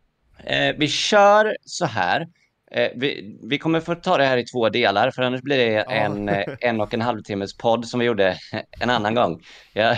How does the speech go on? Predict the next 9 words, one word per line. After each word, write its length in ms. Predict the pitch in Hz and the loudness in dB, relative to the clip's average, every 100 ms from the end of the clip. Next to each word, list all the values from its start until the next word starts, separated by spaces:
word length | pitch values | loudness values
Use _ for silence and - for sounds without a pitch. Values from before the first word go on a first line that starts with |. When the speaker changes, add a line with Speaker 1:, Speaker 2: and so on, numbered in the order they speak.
| - - - - - | -4 -14 -20 -20 -6
Speaker 1:
Så 140 | - | 0
jag 200 | 165 202 | 2 2
tänker 260 | 202 107 101 | 0 -4 -6
så 100 | 107 | -2
här. 300 | 120 104 - _ _ | 0 0 -4 _ _
Vi 120 | 131 | -8
kör 340 | - 185 175 | -2 4 4
spelutvecklare 1200 | 175 - 202 190 117 110 107 104 - 104 104 156 - | 2 -6 -4 0 0 -2 -4 -6 -2 0 0 0 -4
m-, 200 | 120 123 | -6 -6